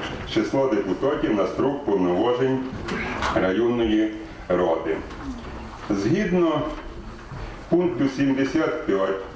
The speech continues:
регламенту Решетилівської районної ради, депутат районної ради забороняється опускати бюлетень до скриньки в розгорнутому виді.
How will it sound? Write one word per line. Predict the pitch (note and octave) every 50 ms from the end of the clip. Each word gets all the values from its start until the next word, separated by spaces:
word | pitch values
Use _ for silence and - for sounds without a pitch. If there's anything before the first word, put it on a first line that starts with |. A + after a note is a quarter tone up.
| - - - - - - - - C3+
регламенту | A2+ - C#3+ C#3+ D#3+ F3+ F#3 F#3 F3 D#3+ C#3+ C3 C#3 B2
Решетилівської | A#2 A#2 - C3+ C3 B2+ - E3 E3 D3 C3+ A#2+ - - - A2+ G#2 G#2+ G2 F#2+ F#2+ - - -
районної | G2+ G2+ A2+ A#2 C3+ D3+ D3+ C#3 B2+ A2 G#2 G2 F#2+ F2+
ради, | F2 E2 - - G2 F#2+ G2+ G#2 G#2 - - - - - - - - - - - - - - - - - - - - - -
депутат | - - C#3 C#3+ D3 D#3+ D#3+ D#3+ - G3 G3+ G3 - - - - - - -
районної | A2+ A#2 B2 C3+ D3 D#3 D3 C#3+ C3+ B2 A2+ G2+ G2
ради | G2 F#2+ F#2 F#2+ F#2 - B2+ C3+ C3+ - - - - - - - - - - - - - - -
забороняється | - F3 E3 F3 F#3 F#3 F3 D#3 B2+ A2 G#2+ G#2 G2+ G2+ G2 G2 - - G#2+ G#2 G2+ - - - - - - - - - - - -
опускати | - - B2 A#2 - - - D3+ C#3+ C#3 - - G#2+ G2+ - - - G2+
бюлетень | C3 D3+ D#3 D#3+ D3+ - - B2 G#2+ F#2+
до | F#2 A2 A2
скриньки | G#2+ - - - - C3+ D#3 D#3+ D#3+ - - - C#3 C3+ - - - - - - A2
в | A2
розгорнутому | A2+ A2+ G#2+ G#2+ A#2 C3+ C#3+ C#3+ C#3 C#3 C3+ - C#3 B2+ B2 A#2 G#2+ -
виді. | - - - - - -